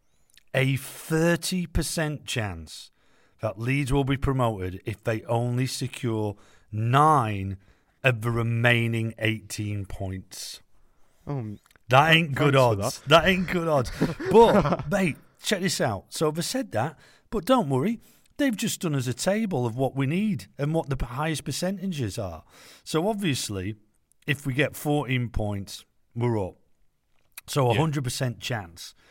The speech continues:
Speaker 1: Look at this. It goes nine points, thirty percent chance, ten points, thirty-five percent, Eleven points, fifty percent. So we get to twelve, and we're into the seventy percent chance. If we get another twelve points, right?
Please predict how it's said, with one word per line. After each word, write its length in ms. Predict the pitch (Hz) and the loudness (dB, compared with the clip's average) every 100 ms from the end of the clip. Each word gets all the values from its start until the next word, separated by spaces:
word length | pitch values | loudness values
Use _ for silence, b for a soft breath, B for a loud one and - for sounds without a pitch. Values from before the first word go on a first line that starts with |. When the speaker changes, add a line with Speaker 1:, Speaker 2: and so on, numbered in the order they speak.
| b b b | b b b
Speaker 1:
Look 220 | 185 - | -8 -8
at 80 | 131 | -4
this. 220 | 165 - | -4 -4
It 100 | 113 | -4
goes 360 | 147 131 127 - b b b | 0 0 -2 -6 b b b
nine 360 | 131 160 175 | -2 0 -2
points, 340 | 147 180 165 - | -4 -6 -6 -8
thirty 340 | - 147 107 | -4 -4 -4
percent 420 | 104 - 104 95 | -10 -8 -8 -8
chance, 420 | - 98 98 113 - | -10 -10 -10 -12 -14
ten 320 | - 156 180 | -6 -4 -4
points, 400 | - 190 175 - | -6 -8 -8 -12
thirty-five 800 | - 165 151 123 - 127 113 101 | -10 -2 -2 -4 -8 -6 -6 -8
percent, 460 | 107 - 87 95 - _ _ _ _ _ _ - | -12 -12 -12 -14 -16 _ _ _ _ _ _ -4
Eleven 460 | 131 165 185 208 | -2 0 0 0
points, 340 | - 185 160 - | 0 -2 -2 -8
fifty 480 | - 165 151 - 120 | -6 -6 -6 -6 -8
percent. 400 | 110 101 95 - | -6 -8 -8 -6
So 260 | 139 131 B B B | -4 -4 B B B
we 120 | 113 120 | -6 -2
get 260 | 226 220 | -2 -4
to 140 | - 147 | -6 -6
twelve, 720 | - 147 117 80 80 113 - _ _ - | 2 4 4 0 -10 -12 -14 _ _ -2
and 140 | 135 | 0
we're 140 | 139 139 | 2 0
into 240 | 135 120 | -2 -4
the 100 | 110 | -4
seventy 480 | - 151 139 123 123 | 0 0 0 -4 -6
percent 500 | - - 117 107 95 | -6 -6 -4 -6 -8
chance. 540 | - 98 87 82 - | -8 -8 -8 -12 -14
If 140 | 110 123 | -10 -8
we 80 | |
get 160 | 127 131 | -6 -4
another 240 | 127 151 | -4 -6
twelve 420 | 151 135 123 113 - | -8 -6 -6 -6 -8
points, 480 | 110 80 78 - | -8 -8 -14 -16
right? 320 | 90 101 135 | -12 -8 -8